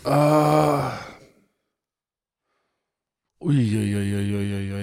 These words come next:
Speaker 2: ui.
Speaker 1: Ach Gott, wie hieß der denn?
Speaker 2: Ah, ja, das ist das, das, was ich mir auch, äh,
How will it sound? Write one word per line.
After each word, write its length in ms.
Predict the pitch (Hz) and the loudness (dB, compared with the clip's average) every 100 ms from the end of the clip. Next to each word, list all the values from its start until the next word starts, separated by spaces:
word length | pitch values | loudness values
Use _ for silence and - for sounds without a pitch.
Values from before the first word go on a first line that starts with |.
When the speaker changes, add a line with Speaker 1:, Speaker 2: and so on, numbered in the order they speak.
| 104 | -6
Speaker 2:
ui. 360 | 160 170 165 151 | -4 -4 -4 -6
Speaker 1:
Ach 120 | - | -8
Gott, 240 | 160 143 147 | -8 -6 -8
wie 60 | |
hieß 300 | 143 156 - | -2 0 2
der 120 | 147 | 2
denn? 400 | 107 101 104 104 110 - - - _ _ _ | 2 0 -2 -4 -6 -8 -8 -14 _ _ _
Speaker 2:
Ah, 320 | 131 123 113 | -10 -8 -2
ja, 180 | 117 113 | 0 0
das 240 | 120 - - | -2 -8 -6
ist 100 | 147 | -6
das, 120 | - | -2
das, 180 | 147 - | 0 2
was 100 | 135 | 2
ich 60 | |
mir 140 | 139 139 | 4 4
auch, 120 | |
äh, 60 | 143 | 4